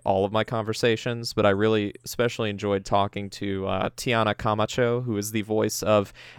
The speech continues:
Hermes in Stone Ocean. And you guys know that I'm a big JoJo's fan, so getting to talk to her was really cool. I also got to sit down and talk with Matt Shipman and Brittany Latta,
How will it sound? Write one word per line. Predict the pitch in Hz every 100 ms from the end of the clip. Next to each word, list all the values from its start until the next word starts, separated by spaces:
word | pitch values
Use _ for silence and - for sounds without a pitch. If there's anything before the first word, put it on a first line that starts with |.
| -
Hermes | 131 190 123 127 165 - -
in | 117 113 113
Stone | - - 120 110
Ocean. | 110 - - 110 143
And | 147 107
you | 104
guys | 104 104 -
know | 107 104 104
that | 101 98 - - - - -
I'm | 190 196
a | 170 127 135
big | 139 165 117
JoJo's | 135 123 110 117 110 -
fan, | 120 107 127
so | 156 117
getting | 107 104
to | 104
talk | 101 110 107
to | 110
her | 110 101 104
was | 104 101
really | 117 110 107
cool. | - 110 101 107 143 147
I | 113
also | 107 107 110
got | 107
to | 101
sit | - 110
down | 104
and | 101
talk | 98 101 104 -
with | 107 101
Matt | 113 107 110
Shipman | - 127 - 120 110 110
and | 98
Brittany | 104 101 107
Latta, | 101 101 120 123 123